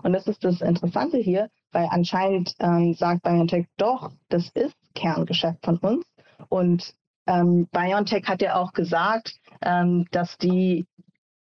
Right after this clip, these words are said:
ein Technologieunternehmen werden wollen, in dem K I nahtlos in alle Aspekte der Arbeit integriert sind. Ähm, das heißt, die sagen, ähm, es ist nicht nur ein K-, Bereich, ein Produkt von uns, sondern es ist so, wie wir irgendwie Menschen brauchen,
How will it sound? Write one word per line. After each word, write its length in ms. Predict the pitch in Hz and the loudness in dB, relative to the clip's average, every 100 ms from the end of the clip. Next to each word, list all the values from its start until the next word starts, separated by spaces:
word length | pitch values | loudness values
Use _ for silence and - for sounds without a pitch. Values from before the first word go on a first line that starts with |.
| - | -6
ein 380 | 175 175 175 - | 0 2 2 -2
Technologieunternehmen 1200 | - 202 190 180 170 - 254 214 214 202 196 196 185 | -4 -2 0 0 0 0 0 0 0 0 2 2 0
werden 280 | 180 185 | 0 2
wollen, 280 | 175 180 185 - - | 2 2 0 -4 -4
in 180 | 190 | 0
dem 220 | 175 180 175 | 2 2 0
K 220 | - 170 | -2 -2
I 180 | 175 190 | 0 2
nahtlos 440 | 175 180 190 185 175 | 2 0 0 -2 -2
in 120 | 175 | -2
alle 300 | 180 208 202 | -2 0 0
Aspekte 420 | 180 - 175 175 | -2 -4 -4 -2
der 180 | 175 165 | -2 0
Arbeit 280 | 165 165 165 | 0 -2 -2
integriert 580 | 175 170 - 175 170 - | -2 -2 -2 0 -2 -2
sind. 380 | 160 170 - - - - - | -6 -6 -10 -14 -20 -20 -4
Ähm, 220 | 170 170 | -2 0
das 160 | 175 180 | 0 0
heißt, 260 | 180 175 | -2 0
die 80 | 175 | -2
sagen, 480 | 170 170 175 170 170 - - | 0 2 2 2 0 -4 -4
ähm, 320 | 165 165 165 | 0 0 0
es 160 | 208 - | -2 -2
ist 100 | 175 | 0
nicht 200 | 202 185 | 0 0
nur 100 | 175 | -2
ein 160 | 170 170 | 0 -2
K-, 220 | - - - _ | -4 -16 -20 _
Bereich, 440 | 165 151 170 285 | -2 0 0 0
ein 60 | 185 | 0
Produkt 360 | - 185 277 - | 2 0 0 -2
von 120 | 170 | 2
uns, 220 | 170 175 | 2 2
sondern 340 | 175 170 170 | 2 2 2
es 160 | 165 165 | 0 0
ist 240 | 175 170 | -2 0
so, 160 | 196 208 | -2 0
wie 200 | 202 185 | 2 2
wir 180 | 170 175 | 2 2
irgendwie 300 | 175 170 165 | 2 0 0
Menschen 460 | 170 269 - - | 0 0 0 0
brauchen, 540 | 170 151 151 170 196 | 0 0 0 0 -2